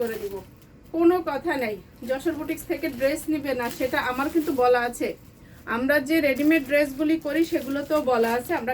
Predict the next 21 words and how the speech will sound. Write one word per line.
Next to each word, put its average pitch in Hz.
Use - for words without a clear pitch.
কারখানা 240
থেকে 285
কন্ট্যাক্ট 226
করে 285
ড্রেসগুলি 240
নিয়ে 226
আসি, 330
সেগুলোতেও 294
বলা 269
আছে 339
যদি 285
কোনো 302
ড্রেসের 277
কালার 254
ওঠে 381
অবশ্যই, 277
অবশ্যই 269
আমাদের 220
কাছ 262
থেকে 294
এক্সচেঞ্জ 247